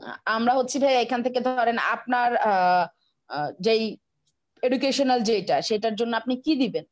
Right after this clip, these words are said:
এখান থেকে আপনার, আহ, বা-, মানে detailing এ selected কোনটা? ব্লগারে যেতে পারে, আপনি ব্লগারে যেতে পারেন,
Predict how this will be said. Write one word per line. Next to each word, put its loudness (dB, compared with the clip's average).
এখান -6
থেকে -4
আপনার, -2
আহ, -2
বা-, 2
মানে -8
detailing 0
এ 2
selected -2
কোনটা? -2
ব্লগারে 0
যেতে -4
পারে, 2
আপনি -4
ব্লগারে 0
যেতে -6
পারেন, -4